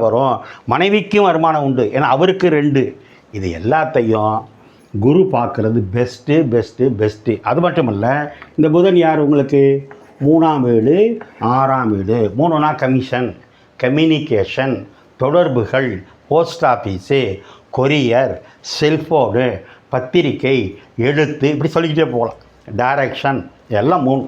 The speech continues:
அந்த கிரகத்தையும் குரு பார்க்குது. அப்ப உங்களுக்கு கமிஷன் வருமானம் உண்டு. ரெண்டாம் இடத்தை கமிஷன் சொல்லக்கூடிய புதன் பார்க்குது. ஆறாம் இடம்னா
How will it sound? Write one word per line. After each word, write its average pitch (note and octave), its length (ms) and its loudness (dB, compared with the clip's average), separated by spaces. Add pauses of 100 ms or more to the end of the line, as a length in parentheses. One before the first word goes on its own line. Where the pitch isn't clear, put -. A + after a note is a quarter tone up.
(800)
அந்த F#3+ 220 0 (160)
கிரகத்தையும் F3+ 720 2
குரு C#3+ 140 2 (140)
பார்க்குது. G#2+ 320 -2 (140)
அப்ப B2+ 200 0
உங்களுக்கு A#2+ 240 0
கமிஷன் C#3+ 380 -2
வருமானம் C#3 420 0
உண்டு. C3 240 2 (680)
ரெண்டாம் F3+ 320 2
இடத்தை E3+ 240 0 (340)
கமிஷன் F3 500 0
சொல்லக்கூடிய D#3 460 2
புதன் D#3 320 2
பார்க்குது. C#3+ 360 2 (600)
ஆறாம் F3 280 4
இடம்னா D#3 300 2